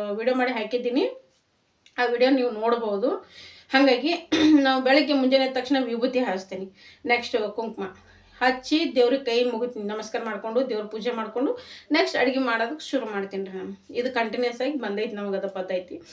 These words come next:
ಹಿಂಗಾಗಿ ಯಾವಾಗಲೂ ಹೇಳ್ತಿರ್ತಾರೆ, "ವಿಭೂತಿ ಎಷ್ಟು ಚಂದ ಅಕ್ಕ ಮಹಾದೇವಿ ಥರ ಕಾಣ್ತೀರಾ ಸಿಸ್ಟರ್ ನೀವು, ವಿಭೂತಿ ಮೂರು ಬಳೆ ವಿಭೂತಿ ನಿಮ್ಗೆ ಎಷ್ಟು ಲಕ್ಷಣ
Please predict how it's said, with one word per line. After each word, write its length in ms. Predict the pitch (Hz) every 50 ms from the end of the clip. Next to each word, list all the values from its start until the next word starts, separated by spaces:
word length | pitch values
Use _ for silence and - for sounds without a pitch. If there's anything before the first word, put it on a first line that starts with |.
| - - - - -
ಹಿಂಗಾಗಿ 380 | - 277 277 277 294 294 269 269
ಯಾವಾಗಲೂ 360 | 247 254 285 320 339 392 381
ಹೇಳ್ತಿರ್ತಾರೆ, 500 | 339 285 262 - 262 - - 247 240 220 208 196 196
"ವಿಭೂತಿ 420 | 208 220 240 247 254 311 302 - 285
ಎಷ್ಟು 220 | 240 247 247 254
ಚಂದ 160 | - 262 254
ಅಕ್ಕ 200 | 269 269 - - 302
ಮಹಾದೇವಿ 380 | 294 294 294 269 262 269 269
ಥರ 140 | 262 262 247
ಕಾಣ್ತೀರಾ 500 | 247 247 226 220 214 202 220 202 208 202
ಸಿಸ್ಟರ್ 400 | 196 196 202 196 - - 196 190
ನೀವು, 340 | 196 196 190 190 190 190 196 190
ವಿಭೂತಿ 380 | 190 190 185 190 202 202 -
ಮೂರು 220 | 202 196 196 196 190
ಬಳೆ 180 | 196 208 214 214
ವಿಭೂತಿ 320 | 202 196 190 196 196 202
ನಿಮ್ಗೆ 260 | 202 202 196 196 214
ಎಷ್ಟು 220 | 233 233 - - 214
ಲಕ್ಷಣ 340 | 196 196 - - - 269